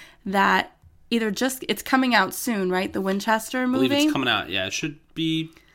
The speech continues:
Speaker 2: out soon. A few days.
Speaker 1: Um, it's great about Sarah Winchester, her obsession with the supernatural, and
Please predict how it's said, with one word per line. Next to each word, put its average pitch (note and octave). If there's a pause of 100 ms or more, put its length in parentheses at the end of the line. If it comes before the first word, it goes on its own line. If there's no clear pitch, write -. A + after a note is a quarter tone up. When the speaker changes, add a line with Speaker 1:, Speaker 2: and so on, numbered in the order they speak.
Speaker 2:
out D#3
soon. A#2+
A -
few D#3+
days. D3 (400)
Speaker 1:
Um, G3
it's - (180)
great A#3
about G3+
Sarah G#3
Winchester, A3
her G#3
obsession G3
with G3
the F#3+
supernatural, G3+
and F3+